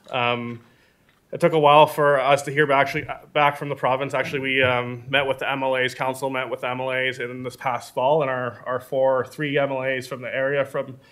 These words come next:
uh, our local area, plus the Sackville M L A, wrote the province, the minister, a letter, uh, asking for an update on behalf of themselves and Council. And we just recently received a letter in front of you tonight,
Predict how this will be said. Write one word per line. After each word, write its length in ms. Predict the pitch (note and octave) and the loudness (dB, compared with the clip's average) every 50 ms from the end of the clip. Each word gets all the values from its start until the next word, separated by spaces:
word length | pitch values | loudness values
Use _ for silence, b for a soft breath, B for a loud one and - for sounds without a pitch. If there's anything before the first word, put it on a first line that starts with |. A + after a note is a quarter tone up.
| B B B B B B G2+ - - | B B B B B B -14 -10 -4
uh, 40 | B2+ | 0
our 640 | B2+ B2 B2 B2 A#2+ A#2+ A#2+ A#2+ A2+ - - B2+ C3 | 0 2 2 4 4 4 4 2 0 -2 -4 -2 0
local 260 | C3+ C#3+ C3+ C#3 C3 | 0 0 0 -2 0
area, 300 | A#2+ C3 C3 C3+ C3+ B2+ | 0 2 2 2 2 2
plus 280 | B2+ - C#3 C3 C3 - | 0 0 -2 -2 -2 -4
the 60 | B2+ | -8
Sackville 440 | - C#3+ B2+ C3+ B2+ - C#3 C3 B2 | -4 -2 -2 -2 -2 -4 -4 -2 -2
M 120 | B2+ C3 | -2 -2
L 100 | C3+ C3 | -4 -4
A, 100 | C3 C3+ | -4 -4
wrote 280 | B2+ B2+ C3 C3+ C#3 C3+ | -2 0 0 -2 -2 -4
the 60 | C3 | -8
province, 460 | - - C#3 C3 C3+ C3 C#3 C#3+ C#3 | -8 -4 -2 -2 -2 -2 -4 -8 -8
the 100 | - C#3 | -10 -10
minister, 540 | B2+ C3+ C#3 C3+ - - - D3 C#3+ C#3+ D3 | -8 -6 -6 -6 -6 -4 -4 -2 0 0 0
a 100 | A2+ C3 | -2 -2
letter, 480 | C#3 C3+ D3 E3 F3 F3+ F3+ F3 D#3+ - | -2 -2 0 2 0 0 -2 -4 -12 -10
uh, 40 | C#3+ | -6
asking 500 | B2+ B2+ A2+ B2+ C3+ C3 - - C#3+ B2+ | -4 -4 -2 0 -2 -2 -4 -6 -10 -10
for 180 | C3 - C3+ | -8 -8 -6
an 140 | B2+ C3+ F3 | -2 -2 -2
update 280 | F3 - F3+ F3+ F3+ F3 - | -2 -2 -4 -4 -4 -4 -4
on 140 | D3+ D#3+ | -6 -4
behalf 500 | D3+ C#3 C#3+ D#3+ F3 G#3 G#3 G#3 - - _ b b b b b b b b b b b - | -4 -2 -2 0 0 0 0 -2 -8 -20 _ b b b b b b b b b b b -4
of 160 | B2 C3 B2 | -2 -2 -2
themselves 480 | C#3 C3 B2 - D3+ C3+ D3 D3+ D3 D#3+ | -2 -4 -4 -2 2 2 2 2 2 -2
and 80 | C#3+ | -6
Council. 420 | - D3+ D3 D#3 D#3 - F3+ E3+ E3+ | -4 -2 -2 -2 -2 0 0 0 0
And 140 | B2 C3+ | 0 0
we 60 | C#3 C#3 | -2 -2
just 200 | E3 E3+ D#3+ E3+ | -4 -6 -6 -4
recently 460 | E3+ E3 D#3 D#3+ E3+ D3+ D#3 D#3 D3+ | -6 -6 -6 -6 -8 -8 -6 -6 -6
received 320 | C#3+ C#3 - D#3 D3 C#3 | -6 -8 -8 -8 -8 -6
a 60 | C3+ | -4
letter 220 | C3 C#3 C#3 C3+ C3+ | -2 0 0 0 0
in 80 | B2+ | -4
front 220 | B2+ - C#3+ C#3 C#3 | -6 -6 -6 -4 -4
of 80 | C3 | -6
you 100 | B2+ C3 | -6 -8
tonight, 560 | B2+ B2+ - C3+ D3 D#3 C#3+ C#3 C#3 C3+ C#3 | -10 -10 -6 -2 0 0 2 0 0 -4 -8